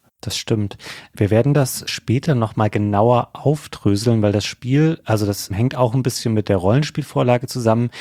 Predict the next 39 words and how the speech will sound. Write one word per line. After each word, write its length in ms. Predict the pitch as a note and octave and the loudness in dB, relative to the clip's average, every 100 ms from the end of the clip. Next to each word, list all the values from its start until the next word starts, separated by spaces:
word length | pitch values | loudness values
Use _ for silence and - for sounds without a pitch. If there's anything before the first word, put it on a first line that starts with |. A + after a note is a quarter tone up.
| - - | -16 -4
war 120 | G#2+ | 0
da 100 | A#2 | 2
für 140 | - | 2
mich 200 | A2+ B2+ | 0 0
nicht 180 | D3 C3 | -2 -4
so 100 | - | -2
ganz 320 | A#2+ A2+ A#2 - | 0 0 -2 -2
eindeutig 800 | A2 C#3+ B2+ G2+ G2+ A#2 - B2+ | 0 2 4 4 2 -2 -4 -4
in 140 | A2 | -2
seinen 380 | G#2 G2 G2+ G2+ | 0 0 0 -2
Bezeichnungen, 600 | - - A2 C3 D#3+ C#3 | -4 -6 -4 -2 0 0
die 60 | |
es 120 | B2+ - | -2 -2
benutzt, 360 | A2+ A#2 - | -2 -2 -2
zum 80 | A2+ | 0
Beispiel 460 | G#2 G2 - G#2 G2+ | 0 0 0 0 0
mit 220 | C3 A2 | -2 -2
Talenten 840 | - G2+ G#2 B2 - A#2+ A2+ A2 | -2 2 4 2 2 0 2 2
und 400 | B2+ A2+ G#2 G#2 - | 0 0 0 -2 -4
Fertigkeiten, 800 | - A2+ B2 - A2+ G#2+ - | -2 0 0 -4 0 0 0
dass 140 | A2 - | -4 -4
das 160 | A#2 | -8
unterschiedliche 640 | - A#2+ B2+ - A2+ A2 G#2+ | -2 0 2 0 -4 -4 -4
Dinge 360 | - C3 D3+ | 0 4 6
sind. 380 | G2+ G2 A2+ D3+ - - - | 4 2 2 0 -4 -18 -18
Das 140 | - | -8
erklären 360 | A2 - G#2+ A2 | -8 -2 0 2
wir 80 | G2+ | 0
später 380 | - B2+ E3+ | 0 0 4
noch 200 | C3 A#2+ | 4 2
mal, 80 | - | 0
oder 140 | G2+ G2 | -2 -4
was 120 | - | -8
auch 160 | - | -12
Kräfte 460 | - - A#2+ - C3+ | -8 -2 -2 2 2
sind, 320 | A#2 B2 B2+ - - - | 4 2 0 -6 -16 -2
die 60 | |
dann 120 | A2+ | 0
hinzukommen. 640 | G#2+ G#2+ - A#2+ A#2+ A#2 | 2 0 -4 -2 0 2